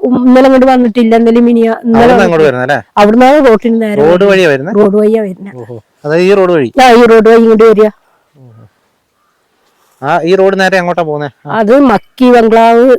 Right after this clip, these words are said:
Speaker 1: മക്കി കണ്ടിട്ടില്ല
Speaker 2: ആ.
Speaker 1: നിങ്ങൾ? അങ്ങോട്ട് പോയിട്ടില്ലല്ലോ?
Speaker 2: ഇല്ല, അങ്ങോട്ട് പോയിട്ടില്ല.
Speaker 1: അവിടെ എസ്റ്റേറ്റും റിസോർട്ടും കാര്യങ്ങളൊക്കെ ഉണ്ട്.
Speaker 2: അങ്ങോട്ടല്ല, അവിടുന്നാ ഇറങ്ങി വരുന്നത്?
Speaker 1: അവിടുന്നാണ് ഇങ്ങോട്ട് വരുന്നത്.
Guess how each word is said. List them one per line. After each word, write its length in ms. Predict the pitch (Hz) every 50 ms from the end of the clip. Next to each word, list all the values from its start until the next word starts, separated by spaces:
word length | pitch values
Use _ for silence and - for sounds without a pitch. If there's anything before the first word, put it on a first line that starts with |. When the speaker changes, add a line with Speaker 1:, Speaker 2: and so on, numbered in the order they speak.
| - 233
Speaker 1:
മക്കി 320 | 220 208 - _ - 247
കണ്ടിട്ടില്ല 420 | 247 240 220 208 - - 254 233
Speaker 2:
ആ. 20 | 240
Speaker 1:
നിങ്ങൾ? 200 | 233 233 226 233
അങ്ങോട്ട് 280 | 233 220 226 240 233
പോയിട്ടില്ലല്ലോ? 580 | 240 247 254 254 208 269 254 240 262 254 233 254
Speaker 2:
ഇല്ല, 120 | 302 -
അങ്ങോട്ട് 180 | 233 - - -
പോയിട്ടില്ല. 240 | - - 196 190 180
Speaker 1:
അവിടെ 160 | 190 196 226
എസ്റ്റേറ്റും 720 | 240 240 233 214 - - 240 226 220 202 - 254 247 233 220
റിസോർട്ടും 520 | 202 - - 226 220 208 190 - 226 208
കാര്യങ്ങളൊക്കെ 480 | 208 196 185 185 190 190 190 190 - 131
ഉണ്ട്. 100 | 127 127
Speaker 2:
അങ്ങോട്ടല്ല, 260 | 127 120 117 117 117
അവിടുന്നാ 360 | 117 117 123 - - 151 135
ഇറങ്ങി 280 | 123 120 113 - 117 110
വരുന്നത്? 180 | 110 107 196
Speaker 1:
അവിടുന്നാണ് 340 | 202 190 185 190 214 208 220
ഇങ്ങോട്ട് 280 | 240 233 196 190 180 185
വരുന്നത്. 600 | 196 185 180 190 180 170 175 175 - _ _ _